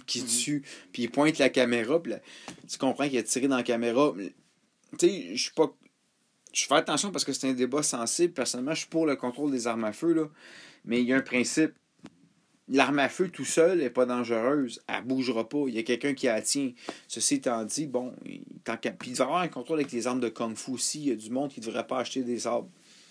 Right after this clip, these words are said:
Speaker 1: Mais bref, quand vous avez un, un sabre, même s'il est en bois, vous êtes responsable du sabre.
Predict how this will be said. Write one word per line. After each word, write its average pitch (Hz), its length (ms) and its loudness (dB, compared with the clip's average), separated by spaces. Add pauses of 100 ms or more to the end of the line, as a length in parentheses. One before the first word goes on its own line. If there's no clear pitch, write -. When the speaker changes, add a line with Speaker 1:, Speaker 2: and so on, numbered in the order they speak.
(160)
Speaker 1:
Mais 107 120 -4
bref, 151 300 2 (400)
quand 151 180 2
vous 143 180 -2
avez 135 220 2
un, 131 120 0 (260)
un 123 160 0
sabre, 131 500 0
même 135 240 -4
s'il 135 260 -2
est 120 160 -2
en 110 160 -6
bois, 127 400 0
vous 147 360 -4
êtes 147 160 -2
responsable 123 680 -4
du 113 80 -10
sabre. 117 340 -6